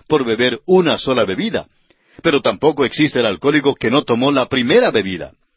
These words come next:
Todos los pecados principian así, pequeños. En quinto lugar,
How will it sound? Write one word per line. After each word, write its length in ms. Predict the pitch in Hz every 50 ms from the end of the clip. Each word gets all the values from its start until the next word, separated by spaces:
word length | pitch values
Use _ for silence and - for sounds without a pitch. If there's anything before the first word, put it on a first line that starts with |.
| _ _ _ _ _ - _ _ _ _
Todos 460 | - 185 185 180 165 170 160 143 -
los 160 | 131 113 -
pecados 580 | - - 95 85 - 135 151 151 139 139 131 -
principian 640 | - 113 101 98 - - 127 131 - - 113 104 95
así, 380 | 85 82 - - 123 95 76 - _ _ _ _ _ _ _ _ _
pequeños. 640 | - 120 - - 139 127 107 85 73 - - - - _ _ _ _ _ _ _ _ _ _ _ _ _ _ _ _ _ _ _ _ _ _ _ _ _ _ _ _ _ _ _ _ -
En 140 | 123 131
quinto 260 | 131 - 196 180 156 135
lugar, 360 | 107 90 87 80 73 -